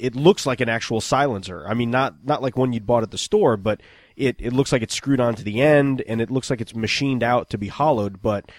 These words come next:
but it looks like it's made out of, like, aluminum material. So, uh,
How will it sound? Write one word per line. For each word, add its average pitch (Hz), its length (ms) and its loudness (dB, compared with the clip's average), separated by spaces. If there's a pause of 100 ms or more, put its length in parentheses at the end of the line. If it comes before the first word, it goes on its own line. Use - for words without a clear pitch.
(240)
but 120 100 2
it 123 180 -2
looks 139 240 2
like 127 80 2
it's 110 120 -6
made 123 160 2
out 120 120 2
of, 107 120 -2
like, 110 120 -2
aluminum 113 460 2
material. 92 580 -10
So, 95 380 -6
uh, 92 200 -12